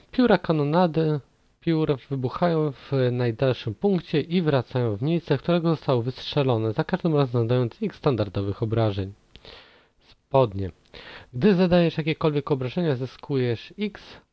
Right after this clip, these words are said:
procent premii do pancerza na cztery sekundy. Efekt kumuluje się maksymalnie do x procent. Tutaj oczywiście dwa zielone kamyki wbijamy. Buty.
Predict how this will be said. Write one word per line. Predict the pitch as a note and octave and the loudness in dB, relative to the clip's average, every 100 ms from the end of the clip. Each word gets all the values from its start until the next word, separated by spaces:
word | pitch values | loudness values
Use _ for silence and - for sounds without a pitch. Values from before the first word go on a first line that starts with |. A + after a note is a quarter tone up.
| _ _ | _ _
procent | - B2 A#2+ - A#2+ A2+ | -2 -2 -2 -2 -2 -2
premii | - B2 A2+ G#2 | -2 -2 0 0
do | G#2+ | -2
pancerza | - F#2+ - F3+ D#3 | -2 -4 0 2 2
na | D3+ | 0
cztery | C3+ - D#3+ C#3+ | -2 0 2 2
sekundy. | B2+ C#3 - C#3 C3 B2 B2 | 0 -4 -2 -2 0 0 0
Efekt | F3 F#3 D#3 - | 0 0 0 -6
kumuluje | - B2 A#2+ A#2+ | -2 0 2 2
się | - A2 | 0 -2
maksymalnie | C#3 F3+ - - A#2+ A#2 A#2 | 2 0 0 -4 0 0 0
do | G2 G2 | -4 -6
x | A#2+ F2 - | -12 -14 -18
procent. | - A2 G#2+ - G3+ | -8 -4 -2 -4 -6
Tutaj | B3+ F#3 | 0 0
oczywiście | C#3+ A#2+ - | 0 -2 -6
dwa | G#2+ A2 A2 G#2+ | -4 -2 0 0
zielone | A2 G#2+ G2+ | 0 0 0
kamyki | A2+ G#2+ F#2+ F#2+ | 0 -2 -2 -8
wbijamy. | F2+ G2+ F#2 F2+ - - - - - - _ _ _ - | -4 -4 -4 -6 -12 -20 -20 -20 -20 -20 _ _ _ -4
Buty. | D#3+ F#3 - F#2+ | 2 2 2 -4